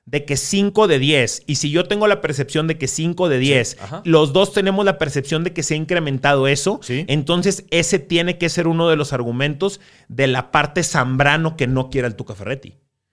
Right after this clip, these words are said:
Speaker 1: Estamos de acuerdo en eso, porque la, sí se siente, y, y ¿sabes algo? Yo ese día se lo comenté al Inge. Una regla, eh, no, una regla de una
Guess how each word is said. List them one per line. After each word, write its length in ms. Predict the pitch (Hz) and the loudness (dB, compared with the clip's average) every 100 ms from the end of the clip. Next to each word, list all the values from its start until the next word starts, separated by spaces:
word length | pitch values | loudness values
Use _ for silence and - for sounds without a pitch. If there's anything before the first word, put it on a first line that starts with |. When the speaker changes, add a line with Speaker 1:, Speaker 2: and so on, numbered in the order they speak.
| _ | _
Speaker 1:
Estamos 320 | - 127 156 165 | -6 0 0 0
de 40 | |
acuerdo 240 | 160 147 | 0 0
en 60 | 156 | 0
eso, 200 | 147 - | 0 0
porque 360 | 170 160 170 - | 0 0 -2 -2
la, 240 | 180 175 - - - | -2 -2 -4 -16 -10
sí 260 | - 214 | -4 -2
se 160 | 202 214 | 2 0
siente, 460 | - 220 220 147 | 0 0 2 0
y, 160 | 135 139 165 | -4 -6 -6
y 100 | 165 | 0
¿sabes 300 | 202 247 208 | 4 4 4
algo? 300 | 190 196 196 - - | 2 0 -2 -12 -18
Yo 160 | 131 175 | 0 2
ese 160 | 196 208 | 4 6
día 180 | 190 190 | 6 4
se 120 | 202 | 0
lo 100 | 185 | 0
comenté 360 | 143 139 131 | -2 -2 0
al 80 | 156 | 0
Inge. 380 | 196 190 120 85 - - - _ | 0 -2 -4 -10 -16 -20 -20 _
Una 300 | - 175 196 | -4 0 2
regla, 720 | 202 190 190 202 208 190 - _ _ - | 4 4 4 4 4 2 -4 _ _ -6
eh, 600 | 135 127 123 120 110 104 _ _ - | -2 0 0 -2 -4 -8 _ _ -12
no, 180 | 190 | -10
una 260 | - 196 226 | -4 0 2
regla 300 | 226 214 214 | 4 4 4
de 100 | 208 | 4
una 640 | 180 185 185 196 190 - | 2 2 2 2 2 -2